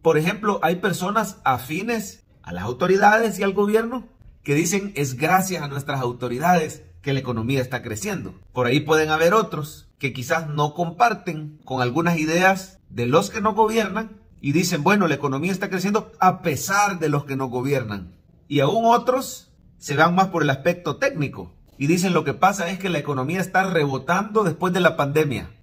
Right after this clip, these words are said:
Como hubo una cuarentena, un encierro, la economía se contrajo". Es normal, dicen algunos, que al volver a abrir la economía,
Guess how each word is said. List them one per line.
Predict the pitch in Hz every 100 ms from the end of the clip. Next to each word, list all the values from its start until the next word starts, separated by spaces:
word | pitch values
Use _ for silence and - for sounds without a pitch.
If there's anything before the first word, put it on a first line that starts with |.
| _ _ -
Como | 143 131
hubo | 151 220 202
una | 190 202 196
cuarentena, | 180 143 127 - 196 190 175 175
un | 170
encierro, | 156 123 190 208 202 180 175 170 - _ -
la | 131
economía | 151 147 131 143 175
se | 165 147
contrajo". | 139 131 127 202 196 185 180 - _ _ _
Es | - 180
normal, | 226 214 190 214 170
dicen | 147 143
algunos, | 135 135 131 127 - - _
que | -
al | 143
volver | 131 127 165
a | 156
abrir | 160 196
la | 190
economía, | 190 180 180 208 208 208 -